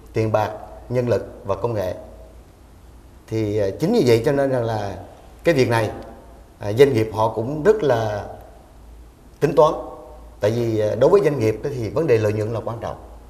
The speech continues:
À, thì đây cũng là một cái, à, nguyên nhân mà làm cho cái việc chuyển đổi số nó cũng khó khăn. Một phần nữa là khi doanh nghiệp thực hiện chuyển đổi số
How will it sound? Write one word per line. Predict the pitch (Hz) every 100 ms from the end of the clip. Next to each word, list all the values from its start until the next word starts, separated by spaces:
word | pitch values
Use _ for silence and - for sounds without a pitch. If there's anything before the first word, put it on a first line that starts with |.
| - - - -
À, | 95 - - - - - - -
thì | 110
đây | 113 139 139
cũng | 120 143
là | 120 104
một | 101 104 104
cái, | 127 151 147
à, | 131 123
nguyên | 123 139 139
nhân | 131 131 - - - - - - - - - - - -
mà | 101 101 98 95 95 92 - - - - - - - -
làm | 110 101 131
cho | 123
cái | -
việc | 107 101 107
chuyển | 120
đổi | 120
số | 120 127 165
nó |
cũng | 165 -
khó | 135 135
khăn. | 120 107 - - - - - - - - - - - - -
Một | 107 110
phần | 123 120
nữa | 123 170
là | 143 117 107 - - - - -
khi | 156 165
doanh | 160
nghiệp | 123 123
thực | 113
hiện | 110 110
chuyển | 123
đổi | 127
số | 139 147 -